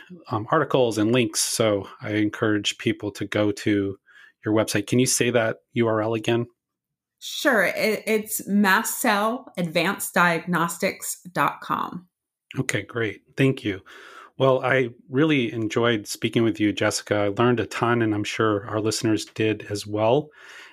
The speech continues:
Speaker 1: And thank you for taking time out of your busy schedule to visit with us.
Speaker 2: Oh, my pleasure. Thanks so much for having me.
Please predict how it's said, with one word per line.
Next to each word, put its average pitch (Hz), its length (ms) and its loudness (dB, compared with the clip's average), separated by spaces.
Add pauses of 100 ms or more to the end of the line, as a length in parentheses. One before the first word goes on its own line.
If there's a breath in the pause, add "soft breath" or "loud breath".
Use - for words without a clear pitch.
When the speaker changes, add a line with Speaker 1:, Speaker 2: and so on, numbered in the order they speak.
Speaker 1:
And 110 220 2
thank 113 240 2
you 117 120 4
for 110 360 0
taking 107 420 0
time 107 320 0
out 104 80 2
of 104 100 -6
your 104 120 -2
busy 104 340 0
schedule 107 560 0
to 104 480 0 (160)
visit 104 280 0
with 98 140 -6
us. - 320 -6 (600)
Speaker 2:
Oh, 220 180 0
my 220 200 2
pleasure. 202 400 -2
Thanks 214 260 -2
so 240 80 0
much 208 240 0
for 196 160 -2
having 185 480 -2
me. - 380 -10